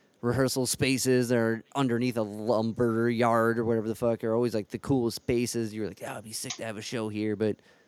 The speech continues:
no one's gonna go underneath the, through the woods into the lumber yard unless it's something like that.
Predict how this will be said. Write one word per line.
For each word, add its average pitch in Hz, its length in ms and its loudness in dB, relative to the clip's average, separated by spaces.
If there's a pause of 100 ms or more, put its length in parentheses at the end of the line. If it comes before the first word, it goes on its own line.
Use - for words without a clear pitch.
(160)
no 170 120 6
one's 131 200 2
gonna 117 240 -2
go 120 480 2
underneath 113 520 2
the, 120 120 2
through 131 220 0
the 117 60 2
woods 113 340 4
into 107 240 0
the 104 240 0
lumber 117 340 -2
yard 107 320 -2
unless 107 300 -6
it's 104 100 -8
something 110 300 -6
like 98 180 -6
that. 113 300 -2